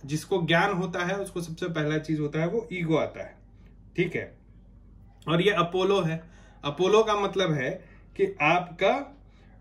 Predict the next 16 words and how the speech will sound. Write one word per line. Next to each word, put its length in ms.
अ, 400
खुद 380
को, 220
खुद 160
पर 160
विश्वास, 580
आपके 400
दूसरे 400
लोगों 340
पर 220
क्या 120
कहते 280
हैं 60
संबंध, 680
ठीक 220
है। 160